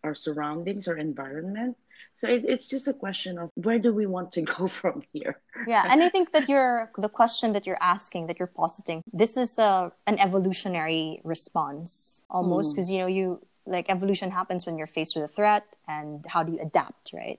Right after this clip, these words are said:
Speaker 2: That is evolution in and of
Speaker 1: Yes.
Speaker 2: itself, it's adaptation. So it's really
Speaker 1: Correct.
Speaker 2: interesting that you, um, that you talk about this, like, how do we get, make ourselves better? It's not even an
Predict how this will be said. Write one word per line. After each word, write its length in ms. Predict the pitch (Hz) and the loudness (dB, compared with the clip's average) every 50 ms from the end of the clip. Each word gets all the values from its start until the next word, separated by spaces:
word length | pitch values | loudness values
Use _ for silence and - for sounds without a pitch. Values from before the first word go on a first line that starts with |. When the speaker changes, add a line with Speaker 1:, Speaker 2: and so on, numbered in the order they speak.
| _ _ | _ _
Speaker 2:
That 140 | - 151 156 | -6 -6 -6
is 140 | 151 - - | -6 -6 -8
evolution 480 | 156 151 151 151 156 160 139 143 151 127 - | -8 -8 -6 -4 -4 -2 0 2 0 0 0
in 0 | |
and 180 | 151 147 151 156 | -2 -8 -10 -12
of 80 | - | -12
Speaker 1:
Yes. 40 | - | -12
Speaker 2:
itself, 300 | 151 - - - - - - | -14 -10 -8 -8 -10 -8 -8
it's 140 | 165 160 - - | -10 -10 -6 -6
adaptation. 880 | 165 156 151 147 147 _ _ - - - - - - 50 - - - - _ _ _ _ _ _ _ _ _ | -4 -4 -4 -6 -8 _ _ -12 -12 -10 -12 -12 -12 -14 -16 -18 -18 -20 _ _ _ _ _ _ _ _ _
So 180 | - - - 214 | -8 -4 -2 -2
it's 100 | 214 - | 0 0
really 160 | 220 240 240 - | 0 0 2 2
Speaker 1:
Correct. 60 | 226 233 | 2 2
Speaker 2:
interesting 420 | 240 - 247 - - 220 208 196 | 2 0 -2 -2 -2 -2 0 0
that 160 | 196 196 - 196 | -2 -2 -2 -2
you, 240 | 196 190 185 180 | 0 0 2 2
um, 560 | 175 170 170 170 165 165 170 165 165 165 170 175 - _ _ _ _ _ - | 2 2 0 0 -2 -4 -6 -10 -12 -12 -14 -18 -20 _ _ _ _ _ -6
that 140 | - 185 - | -6 -4 -2
you 60 | 202 | -2
talk 220 | 196 - 180 170 - | 2 2 2 2 4
about 300 | 202 185 175 - - - | 2 2 2 2 0 -4
this, 260 | 165 160 - - - | -8 -8 -8 -6 -6
like, 240 | 170 160 156 - - - | -6 -6 -6 -10 -14 -6
how 200 | - - 185 190 | 0 2 2 2
do 100 | 185 190 | 2 0
we 160 | 196 196 180 | -2 -2 -2
get, 360 | 156 - 185 175 170 - - | 2 2 2 2 2 0 -4
make 220 | 196 196 202 190 175 | -2 -2 0 0 0
ourselves 440 | 180 180 175 - - 170 165 160 | -2 -2 -2 -2 -4 -4 -4 -2
better? 280 | - 202 185 170 165 151 | 0 0 2 2 0 -2
It's 180 | - 185 - - | -6 -6 -4 -4
not 160 | 214 214 220 | 0 0 2
even 240 | 226 220 208 214 208 | 2 2 2 0 0
an 120 | 202 190 | -2 -4